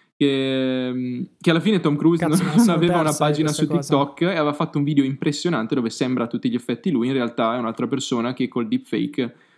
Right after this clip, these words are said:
Speaker 1: Si è messa la faccia di, di, di, di Tom, di Tom Cruise. Quindi
Speaker 2: Ah,
Speaker 1: anche
Speaker 2: questa me la son persa.
Speaker 1: Poi, poi va a vederla, poi lasciamo il video in descrizione.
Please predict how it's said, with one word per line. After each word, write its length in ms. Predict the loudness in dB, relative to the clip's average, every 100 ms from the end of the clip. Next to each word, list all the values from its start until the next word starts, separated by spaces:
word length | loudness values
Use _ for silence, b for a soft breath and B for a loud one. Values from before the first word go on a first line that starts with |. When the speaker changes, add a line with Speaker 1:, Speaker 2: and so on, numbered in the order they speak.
| b
Speaker 1:
Si 160 | -6 -4
è 40 |
messa 260 | -2 -2 -4
la 80 | -2
faccia 300 | -4 -4 -4
di, 580 | -2 -2 -2 -4 -4 -4
di, 100 | -4
di, 80 | -4 -2
di 100 | -4
Tom, 160 | -4 -6 -8
di 140 | -8 -6
Tom 240 | -4 -2
Cruise. 320 | 0 2 0 -8 B B
Quindi 340 | 2 4 4 2
Speaker 2:
Ah, 100 | 0
Speaker 1:
anche 140 | 0 4
Speaker 2:
questa 200 | 2 2
me 60 |
la 60 | -2
son 220 | -2 -4
persa. 460 | -4 -6 -8 -12 -14 _ _ _
Speaker 1:
Poi, 300 | -2 0 0
poi 120 | 0 0
va 60 |
a 40 | 0
vederla, 240 | 2 0
poi 120 | 0 -4
lasciamo 280 | -2 -4
il 60 | 0
video 160 | 0 0
in 60 |
descrizione. 520 | -4 -2 -2 -2 -4